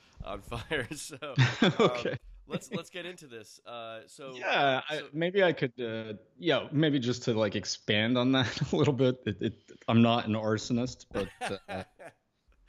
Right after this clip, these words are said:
Speaker 1: <laughs>
Speaker 2: uh, what, uh, you know, maybe a more concrete example of, of what I mean by that trend is, is something as simple as,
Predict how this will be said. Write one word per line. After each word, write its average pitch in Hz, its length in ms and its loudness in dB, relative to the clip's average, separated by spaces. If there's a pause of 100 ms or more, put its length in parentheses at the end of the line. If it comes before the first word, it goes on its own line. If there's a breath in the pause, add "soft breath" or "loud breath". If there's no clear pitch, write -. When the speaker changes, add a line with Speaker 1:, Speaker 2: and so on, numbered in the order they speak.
(340 soft breath)
Speaker 1:
<laughs> 104 40 -6
Speaker 2:
uh, 95 300 -2
what, 107 440 0
uh, 120 100 6
you 135 180 8
know, 147 120 8
maybe 156 340 8
a 127 100 10
more 123 220 8
concrete 117 500 0
example 101 640 -2
of, 95 240 -4
of 92 140 -6
what 101 160 4
I 95 100 4
mean 101 220 6
by 95 160 4
that 90 160 2
trend 98 420 4
is, 92 240 0 (320 loud breath)
is 143 140 2
something 151 380 6
as 110 100 4
simple 110 420 4
as, 95 360 -2